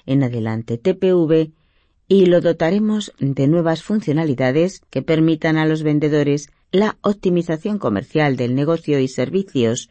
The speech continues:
y la autogestión directa de la demanda de productos de juego y consumibles, así como de aquellas que complementen su información, control y gestión. Avanzaremos en la dotación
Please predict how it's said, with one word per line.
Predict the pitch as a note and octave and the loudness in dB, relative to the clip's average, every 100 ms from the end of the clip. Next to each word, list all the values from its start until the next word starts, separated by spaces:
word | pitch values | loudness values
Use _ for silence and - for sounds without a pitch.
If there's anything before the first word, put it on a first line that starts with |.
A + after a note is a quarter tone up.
| - | -2
y | G3+ | 0
la | G3 | 2
autogestión | F3 F3+ F3+ D3 - D#3 D3+ | 0 -4 -4 -6 -2 0 2
directa | D#3 C#3+ - C3+ - - | 0 -2 -4 -4 -6 -6
de | A#2 | -2
la | D3 | 0
demanda | E3+ G#3+ G#3+ | 0 0 0
de | F#3 | -2
productos | D3+ C#3+ D#3+ D#3+ D3 | -2 -2 -2 -4 -4
de | A#2 | -4
juego | - A#2+ B2+ | -2 -2 -2
y | |
consumibles, | B2 B2 C3 B2+ B2+ B2+ A#2 A#2 _ _ _ _ _ | -2 -4 0 0 2 0 -2 -4 _ _ _ _ _
así | - C#3+ D#3+ | -6 -4 -2
como | G#3 A3 | -2 0
de | D#3 | -2
aquellas | A2+ - D#3+ D#3 F#3 - _ - _ | -4 -2 0 0 -2 -6 _ -20 _
que | A#2 A#2+ | -8 0
complementen | F3 F3+ G3 A3 A3+ G#3 | 0 2 2 2 0 -2
su | G3+ D3 | 0 0
información, | C#3 - A#2 A2+ - C3+ A2+ F2 _ _ - | 0 -2 -4 -4 -2 0 0 -4 _ _ -6
control | A#2 A2+ F3+ A3 A3+ - | -4 -2 -2 -2 -4 -6
y | C#3 | -6
gestión. | - B2 - C#3+ B2 A2+ A#2 _ _ _ - | -4 -6 -2 0 0 -2 -8 _ _ _ -4
Avanzaremos | D#3 F#3+ F#3+ F#3+ A3+ A3+ A3+ - | 0 0 0 0 0 0 -2 -4
en | - G3+ | 0 2
la | E3+ | 2
dotación | F#3 - - C#3+ C#3 C3+ C#3 | 0 -4 -4 0 0 0 -4